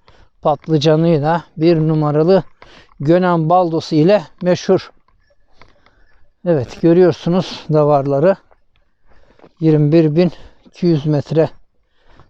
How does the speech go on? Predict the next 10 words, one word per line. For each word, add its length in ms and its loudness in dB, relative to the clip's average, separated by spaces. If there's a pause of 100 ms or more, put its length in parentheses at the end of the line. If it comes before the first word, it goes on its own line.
otlak 400 -2
olarak 380 2
kullanılıyor. 720 0 (1500)
Selamünaleyküm. 960 0 (1700)
Bereketli 540 2
olsun, 300 0
kolay 340 0
gelsin. 440 0 (4000)
Evet, 400 -4
dayım 360 0